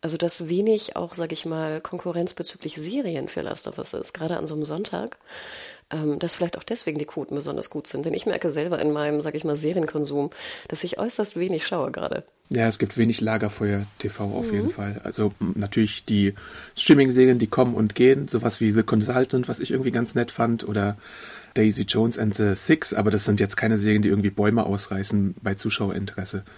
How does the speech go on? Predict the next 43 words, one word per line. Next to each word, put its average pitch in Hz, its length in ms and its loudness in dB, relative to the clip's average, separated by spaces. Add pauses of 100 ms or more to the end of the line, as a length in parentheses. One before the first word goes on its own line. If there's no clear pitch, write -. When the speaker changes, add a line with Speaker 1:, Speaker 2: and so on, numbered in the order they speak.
(460)
Speaker 2:
Also, 101 200 -4
Speaker 1:
Und 180 80 2
Speaker 2:
ja. 151 100 2
Speaker 1:
Mando, 175 640 4
ne, 220 240 0
klar, 190 320 -2
hat 180 160 -4
jetzt 175 160 -2
wieder 175 120 -2
ein 170 40 -8
bisschen 170 260 -4
Buzz, 185 280 -4
aber - 160 -4
ist - 100 -2
ja 170 80 -6
irgendwie 160 220 -8
auch - 80 -12
an 170 100 -6
einem 165 80 -4
Mittwoch. 180 380 -8
Also 170 320 -4 (500)
deswegen, - 300 -2
ich - 80 -8
glaube 190 280 -2
auch, - 60 -4
dass 175 220 -6
Last 180 240 -2
of 175 80 -8
Us 170 160 -2
sehr - 80 -6
gut 180 120 -8
funktioniert 165 480 -6
gerade, 151 280 -4
weil 151 100 -4
es - 140 -4
gerade 151 260 -4
dieses, 143 460 -6
äh, 135 260 -6
Serienloch 151 640 -6
irgendwie - 280 -10
gibt, - 200 -12
gefühlt. - 400 -8 (540)
Ungewöhnlich. 143 580 -4